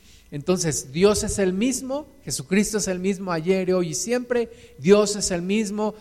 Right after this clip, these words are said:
Dios no cambia, porque no cambio, dice la Biblia, no habéis sido consumidos. Y bueno, vamos a ver ahora cómo se manifiesta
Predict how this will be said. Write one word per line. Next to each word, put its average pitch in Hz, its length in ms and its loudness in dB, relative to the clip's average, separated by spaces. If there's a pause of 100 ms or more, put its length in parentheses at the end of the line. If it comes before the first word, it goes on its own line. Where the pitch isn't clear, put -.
(160)
Dios 190 300 10
no 190 180 -4
cambia, 208 580 0
porque 160 300 -4
no 185 180 0
cambio, 196 400 0
dice 185 300 -2
la 170 120 -2
Biblia, 180 360 -2
no 170 160 -4
habéis 170 240 -2
sido 175 260 -6
consumidos. 180 800 -4 (500)
Y 160 140 -6
bueno, 190 300 4
vamos 202 340 2
a 196 80 0
ver 196 160 2
ahora 190 300 4
cómo 208 320 0
se 233 80 -8
manifiesta 190 800 -2